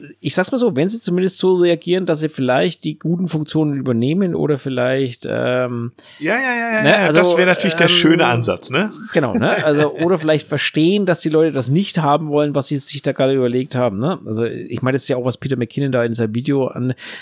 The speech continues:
Speaker 1: dass Instagram,
Speaker 2: Mhm.
Speaker 1: äh, schaltet Funktionen frei, die am nächsten Tag wieder eingestampft werden, dann kommt die nächste Funktion und dann wird die wieder eingestampft und dann, äh, ne? Also,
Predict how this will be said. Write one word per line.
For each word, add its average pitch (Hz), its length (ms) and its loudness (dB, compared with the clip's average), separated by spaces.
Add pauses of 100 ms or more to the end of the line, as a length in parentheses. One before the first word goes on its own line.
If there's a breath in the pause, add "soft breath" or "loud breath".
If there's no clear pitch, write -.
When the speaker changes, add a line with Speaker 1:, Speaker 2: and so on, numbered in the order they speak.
(140 loud breath)
Speaker 1:
dass - 400 -6 (100)
Instagram, 135 720 -2
Speaker 2:
Mhm. 127 60 -14 (260)
Speaker 1:
äh, 131 200 -8
schaltet 131 400 -2
Funktionen 135 480 0
frei, 127 320 2
die 143 160 0
am 117 80 0
nächsten 123 240 0
Tag 120 100 0
wieder 123 180 2
eingestampft 131 600 -4
werden, 127 200 2
dann 113 160 -2
kommt 123 200 -4
die 123 80 2
nächste 135 320 -2
Funktion 139 480 0
und 107 140 -2
dann 110 220 0
wird 113 100 2
die 117 100 0
wieder 165 180 4
eingestampft 135 720 -2
und 107 140 -4
dann, 107 260 -2
äh, 110 380 0
ne? 139 180 0
Also, 151 160 2